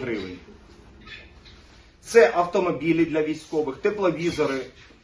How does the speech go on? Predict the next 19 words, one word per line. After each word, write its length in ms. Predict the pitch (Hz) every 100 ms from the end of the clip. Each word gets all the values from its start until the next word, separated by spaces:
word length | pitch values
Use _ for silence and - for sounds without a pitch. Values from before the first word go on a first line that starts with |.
| - - - _
коптери, 680 | 196 208 208 160 151 151 -
медичне 580 | - 160 160 196 - 147
обладнання, 680 | 135 139 160 143 147 147 135 -
генератори. 640 | 160 175 156 127 - - - - - - - - - - -
Команда 440 | 175 175 220 226 185
волонтерів 680 | 180 185 180 175 165 156
«Європейської 600 | 165 170 165 156 151 156
солідарності» 720 | - 151 147 147 135 139 - 156
Ніжина 500 | 160 139 117 104 104
за 160 | 143
дві 140 | 175 170
тисячі 320 | 196 - 151
двадцять 400 | 127 151 151 -
третій 340 | 151 139 135
рік 240 | 143 208 - - - - -
надала 420 | 135 139 165 208
значну 380 | 165 156 - 190
допомогу 500 | 175 147 139 165 151
військовим, 680 | 156 156 - 147 143 165